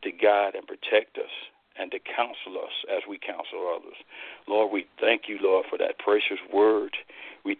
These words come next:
thank you, Lord, for the discernment that comes from knowing you and allowing the Holy Spirit to work in our lives. Lord, we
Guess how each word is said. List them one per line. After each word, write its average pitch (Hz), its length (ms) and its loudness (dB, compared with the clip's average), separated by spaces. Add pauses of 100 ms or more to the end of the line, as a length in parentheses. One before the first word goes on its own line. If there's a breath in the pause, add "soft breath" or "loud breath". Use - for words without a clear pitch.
thank 113 240 4
you, 101 140 -10
Lord, 101 260 4
for 87 100 -6
the 82 140 -12
discernment 104 600 -4
that - 180 -10
comes 104 340 0
from 90 240 -8
knowing 95 380 2
you 101 220 -4
and 85 100 -4
allowing 92 360 2
the 92 60 -10
Holy 98 340 -2
Spirit 101 320 0
to 92 60 -4
work 101 280 -2
in 92 80 -4
our 85 200 -2
lives. 95 360 2 (440 loud breath)
Lord, 117 220 4
we 95 120 -8